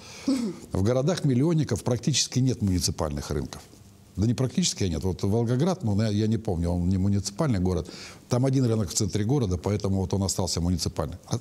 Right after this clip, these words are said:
в остальных городах нет муниципальных рынков. Как таковых их вообще нет.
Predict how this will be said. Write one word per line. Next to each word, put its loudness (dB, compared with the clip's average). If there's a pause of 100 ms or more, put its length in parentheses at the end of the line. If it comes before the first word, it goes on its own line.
в 2
остальных 0
городах 2
нет 2
муниципальных -2
рынков. -4 (1120)
Как 0
таковых 0
их 0
вообще 0
нет. -2